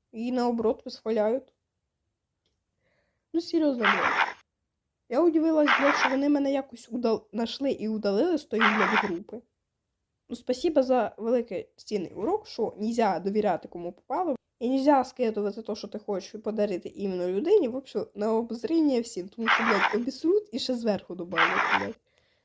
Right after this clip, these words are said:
Як я відношусь зараз до критики своїх малюнків?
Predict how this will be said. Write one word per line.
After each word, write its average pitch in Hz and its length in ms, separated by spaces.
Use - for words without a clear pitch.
Як 262 180
я 349 100
відношусь 311 400
зараз 403 320
до 403 80
критики 392 380
своїх 302 320
малюнків? 277 500